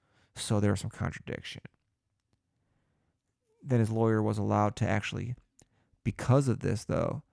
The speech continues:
his lawyer was allowed to, here's another delay, fly to Texas to seek out more witnesses who might have seen Ramirez. At least at this point, this jury was allowed to go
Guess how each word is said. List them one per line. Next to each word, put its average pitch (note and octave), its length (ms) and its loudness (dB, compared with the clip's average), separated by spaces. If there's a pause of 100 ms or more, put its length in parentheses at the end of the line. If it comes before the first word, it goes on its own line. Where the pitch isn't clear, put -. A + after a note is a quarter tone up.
(300)
his A2 180 -4
lawyer A2 220 4
was G#2+ 120 0
allowed G2+ 280 0
to, F#2+ 200 -2 (220)
here's G#2+ 140 -2
another G#2+ 240 0
delay, B2 400 2 (720)
fly B2+ 380 0
to B2 60 4
Texas B2 460 0
to G#2+ 100 -6
seek A#2 220 0
out G#2 160 0
more A2+ 480 6
witnesses - 800 -6 (500)
who A#2 120 2
might G#2+ 220 4
have G#2+ 160 4
seen G#2+ 300 -2
Ramirez. B2 720 -2 (1800)
At G#2 200 0
least C#3 280 2
at B2 120 0
this C3+ 180 0
point, G#2+ 320 -2
this G#2 200 -2
jury G#2+ 300 2
was G2+ 140 -2
allowed G#2 300 -4
to G2+ 40 -8
go A2 460 -2